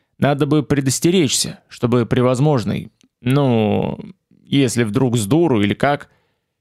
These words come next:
«Или как?» сказал Мрак твердо. «У меня или как? У тебя с дуру». Олег посмотрел с сомнением, но кивнул. «Ладно, или как. Но фотон,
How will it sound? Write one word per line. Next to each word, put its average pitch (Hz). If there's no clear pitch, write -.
«Или 147
как?» 143
сказал 117
Мрак 110
твердо. 110
«У 135
меня 147
или 147
как? 107
У 143
тебя 175
с 107
дуру». 110
Олег 127
посмотрел 143
с -
сомнением, 131
но 110
кивнул. 127
«Ладно, 220
или 156
как. -
Но 156
фотон, 214